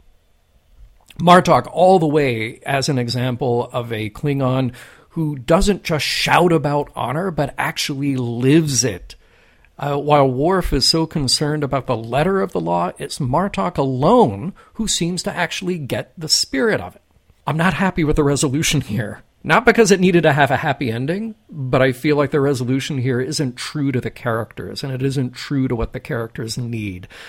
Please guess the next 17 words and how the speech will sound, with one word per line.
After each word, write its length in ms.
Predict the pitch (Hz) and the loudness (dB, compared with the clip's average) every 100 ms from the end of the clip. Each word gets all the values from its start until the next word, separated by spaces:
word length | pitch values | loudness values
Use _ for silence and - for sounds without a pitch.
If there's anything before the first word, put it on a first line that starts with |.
| - - _ _ _ - | -20 -20 _ _ _ 0
Alexander 560 | 147 180 151 180 190 180 | 4 4 4 2 2 0
is 120 | 151 | -2
here 140 | 156 | -6
for 200 | 147 139 | -2 -4
all 300 | - 143 147 | 0 2 2
the 100 | 147 143 | 2 2
wrong 380 | 123 127 127 | 2 2 0
reasons. 760 | 120 117 113 107 104 87 85 - _ _ _ _ | -2 -2 -2 -4 -6 -10 -12 -14 _ _ _ _
He's 220 | - 143 123 | -8 -2 0
not 440 | 123 139 175 - | 2 4 2 2
cut 140 | 165 | 0
out 180 | 139 127 | 0 0
to 60 | 143 | -4
be 140 | 123 | -4
a 100 | 117 | -4
warrior, 540 | 107 101 104 104 107 - | -4 -6 -10 -8 -10 -8
and 160 | 151 | -12